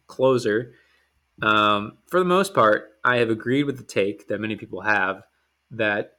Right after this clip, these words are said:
a, a closer, you know, relief pitcher is, you know, a failed starter.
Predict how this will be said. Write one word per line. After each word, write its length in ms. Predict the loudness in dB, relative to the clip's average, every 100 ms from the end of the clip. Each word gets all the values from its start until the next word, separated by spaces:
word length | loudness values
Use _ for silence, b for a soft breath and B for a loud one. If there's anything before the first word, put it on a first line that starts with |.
| -4
a, 380 | -2 -2 -4 -8 _ -8
a 100 | -6
closer, 680 | 0 2 4 2 0 0 -8
you 100 | -6
know, 60 | -4
relief 360 | -2 0 -2 -4
pitcher 480 | -6 -4 -4 -4 -4
is, 460 | -2 -2 -4 -10 -14 _
you 100 | -14
know, 100 | -14 -16 _ _
a 60 | -6
failed 280 | 0 0 0
starter. 440 | -2 -2 -4 -12